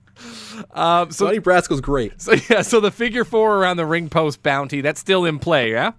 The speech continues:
Speaker 2: Wolf, yeah, Wolf said he,
Speaker 1: And
Speaker 2: he'd do it, but someone could beat him to it. Like,
Speaker 1: Yeah.
Speaker 2: Beef Boy, get out there. Anyone could do that, you know, jump ahead, get the twenty bucks, and, you know,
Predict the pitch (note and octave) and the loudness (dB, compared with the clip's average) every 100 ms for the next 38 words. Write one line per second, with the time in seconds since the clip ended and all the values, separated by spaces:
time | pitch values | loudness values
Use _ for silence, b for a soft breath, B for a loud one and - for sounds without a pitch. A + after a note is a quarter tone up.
0 | - C3 A3+ D3 G#3+ E3 C#3+ A#3+ C4+ A#3+ | 0 4 4 6 6 6 4 4 2 -2
1 | C#3 D3+ E3 C3+ F#3+ A2 B2+ A#2+ G#3 A3+ | 0 0 0 4 4 4 0 0 0 2
2 | D3+ F3+ F#3+ G3+ F#2 A2 D3+ D#3+ - G#3+ | 2 0 2 0 2 0 0 -2 0 0
3 | F3 D3+ E3 F#3 G2 E2 C3 E3 E3+ D#3+ | 2 0 0 0 -2 -2 -2 -2 -4 -2
4 | E3+ B2+ B2 C3+ A2+ G2 C#3 D3+ B2 B2 | -2 0 -2 -2 -6 -2 0 0 0 -2
5 | B2 A#2+ C3 C3+ A#2 C#3 A2 - G2+ G2 | -2 -4 -4 -4 -2 -2 -2 -6 -10 -8
6 | F#2 G2+ | -6 -8